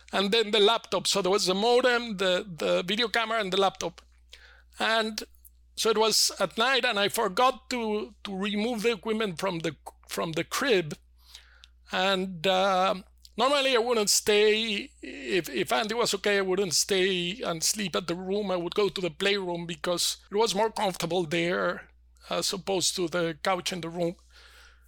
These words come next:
But then I was sleeping at the playroom, and, uh, in the middle of the night, there was a police officer that, that came by, and he woke me up and he said, "Please follow me."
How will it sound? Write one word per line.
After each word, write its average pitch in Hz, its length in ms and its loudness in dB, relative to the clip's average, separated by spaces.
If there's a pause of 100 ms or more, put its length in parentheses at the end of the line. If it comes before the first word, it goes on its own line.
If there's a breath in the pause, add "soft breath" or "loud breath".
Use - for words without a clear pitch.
(160 loud breath)
But 202 120 2
then 247 180 4
I 233 60 2
was 240 160 2
sleeping 233 340 -2
at 214 140 0
the 196 80 -2
playroom, 214 520 0
and, 175 540 -4
uh, 180 160 2
in 190 120 -4
the 180 40 -6
middle 214 240 2
of 202 120 -2
the 185 100 0
night, 214 300 0
there 190 100 0
was 175 180 0
a 202 80 -2
police 190 540 -2
officer 196 520 0
that, 185 300 -2 (400)
that 175 400 -4
came 190 300 -2
by, 208 340 4
and 151 100 -2
he 185 120 -8
woke 180 280 -2
me 190 140 -2
up 202 220 2
and 160 100 -4
he 180 60 -2
said, 180 260 -2
"Please 196 220 -4
follow 180 260 0
me." 180 220 -4